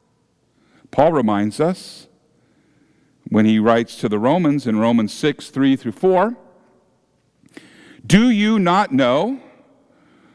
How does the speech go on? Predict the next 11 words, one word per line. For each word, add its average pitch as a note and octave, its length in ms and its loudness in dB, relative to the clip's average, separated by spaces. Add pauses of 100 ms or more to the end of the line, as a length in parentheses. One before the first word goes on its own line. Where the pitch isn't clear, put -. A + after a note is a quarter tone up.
(160)
that C3+ 160 2
all D3 380 2
of F#3 100 -2
us E3 400 -2
who D3 140 -2
have B2 120 0
been A2+ 200 -2
baptized D3 760 -2
into A#2 220 -2
Christ C3 420 -2
Jesus B2+ 560 -4